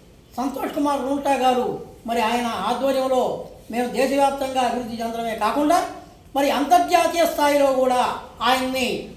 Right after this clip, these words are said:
మరి అంధుల సమాఖ్య అధ్యక్షుడిగా ఎన్నుకోవడం మా అంధులందరం కూడా గర్వించదగ్గ విషయమని ఈ సభాముఖంగా, పత్రికాముఖంగా తెలియజేస్తూ ఈ కార్యక్రమాన్ని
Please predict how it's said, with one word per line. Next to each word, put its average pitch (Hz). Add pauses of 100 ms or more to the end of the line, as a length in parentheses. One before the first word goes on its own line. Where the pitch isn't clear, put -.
(280)
మరి 202 (120)
అంధుల 302
సమాఖ్య 277 (260)
అధ్యక్షుడిగా 294
ఎన్నుకోవడం 262 (240)
మా 226
అంధులందరం 294
కూడా 311
గర్వించదగ్గ 311
విషయమని 247 (340)
ఈ 254 (200)
సభాముఖంగా, 240 (100)
పత్రికాముఖంగా 240
తెలియజేస్తూ 277 (400)
ఈ 285
కార్యక్రమాన్ని 294